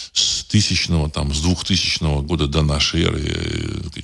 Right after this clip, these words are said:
каких-то незапамят-, других, других времен неизвестно <laughs> уже, как, что было до этого.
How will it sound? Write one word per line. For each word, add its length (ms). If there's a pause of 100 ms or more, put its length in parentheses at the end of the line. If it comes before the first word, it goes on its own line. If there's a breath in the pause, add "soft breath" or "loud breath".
каких-то 380
незапамят-, 560 (260 loud breath)
других, 460 (200)
других 380
времен 320
неизвестно 640 (260)
<laughs> 240
уже, 240
как, 220 (140)
что 200
было 220
до 160
этого. 360